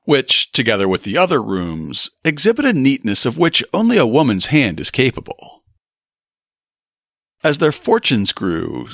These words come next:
so did the collection of books the family kept on board, with some estimates suggesting that it topped five hundred volumes. From this library, Virginia Slocum taught the children during weekday downtime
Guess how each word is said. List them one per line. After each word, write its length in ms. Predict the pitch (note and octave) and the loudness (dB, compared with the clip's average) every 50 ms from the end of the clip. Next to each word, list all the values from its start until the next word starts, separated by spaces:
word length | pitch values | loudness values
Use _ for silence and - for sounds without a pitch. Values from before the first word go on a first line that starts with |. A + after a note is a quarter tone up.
| - _ | -14 _
so 280 | - - - - A#3 A#3+ | -2 -2 2 2 2 2
did 100 | B3 C4 | 2 0
the 80 | - C4 | -2 -2
collection 420 | - - C#3 G#2+ A2 - - A#2 | 0 0 -2 0 0 0 -2 -2
of 140 | F#2 - _ | -4 -4 _
books 280 | - E3 D3 - - | -2 -2 0 0 0
the 100 | - - | -2 -2
family 340 | - - G#2 F#2 F#2+ A2 A#2 | -2 -2 -2 -2 -2 -2 -4
kept 260 | - - - - - | -4 -4 -6 -6 -6
on 200 | - D2 - - | -6 -6 -6 -4
board, 600 | G2 A#2 A#2+ A2+ - - - - - - - - - - _ _ _ _ _ | 0 2 2 2 2 0 -4 -10 -14 -16 -18 -20 -20 -20 _ _ _ _ _
with 160 | - D3+ D3 | -2 0 0
some 280 | - - - - A3+ G3 | 2 2 2 2 2 2
estimates 420 | E3+ D3+ - - C#3 B2+ - - | 2 2 2 2 0 0 0 0
suggesting 480 | - - A#2+ - A#2 G2 - - A2+ A2 | -2 -2 0 0 0 0 2 0 2 2
that 120 | A2+ C#3 | 2 2
it 120 | D3+ - - | 2 0 0
topped 320 | - - F3+ F#3+ - - | -2 -2 -2 -2 -2 -6
five 360 | - - - G3+ A3 G#3+ F#3 | -10 -6 -4 -4 -2 -2 -2
hundred 280 | - F#3+ F#3 D#3+ A#2 F2+ | 0 2 2 2 2 0
volumes. 920 | - B2 C#3 B2 F#2 - - - - - _ - - - - - - - - _ _ _ _ _ _ _ _ _ _ _ _ _ _ _ _ _ _ _ _ _ _ _ _ _ | 0 0 0 0 -2 -4 -10 -14 -18 -20 _ -16 -10 -8 -8 -8 -8 -10 -14 _ _ _ _ _ _ _ _ _ _ _ _ _ _ _ _ _ _ _ _ _ _ _ _ _
From 240 | - - B3 B3 A#3+ | -4 0 0 2 2
this 200 | A3 G3+ - - | 2 2 0 0
library, 580 | C3 C3 C3+ B2+ A#2 F#2+ G2 F2 D2+ C#2+ C#2+ D#2+ G2 | 2 2 2 2 2 0 0 0 0 -2 -4 -4 -2
Virginia 380 | A#2+ C3+ - G3+ A3+ B3+ B3+ | -2 -2 0 0 0 2 2
Slocum 400 | - - - A#2+ A#2+ - C#3+ B2 | 2 2 2 0 0 0 -2 -2
taught 260 | - - - F#3+ G#3+ | -2 0 0 0 0
the 100 | - C#4 | -2 -2
children 380 | - - - C#3 A#2+ B2+ A#2 G#2 | -2 0 2 2 4 2 2 2
during 260 | G#2 A2 G2+ F#2+ F#2+ | 2 2 0 0 0
weekday 380 | G#2 C3+ D3 - - B2 G#2+ F#2+ | 0 0 0 0 0 0 0 0
downtime 880 | E2 A#2+ B2+ C#3+ D3 C#3+ - E3+ D3+ C#3+ D3 D3+ D3 C#3+ C#3 C3+ C#3+ | 0 0 0 0 0 0 0 0 0 0 0 -2 -2 -4 -6 -8 -10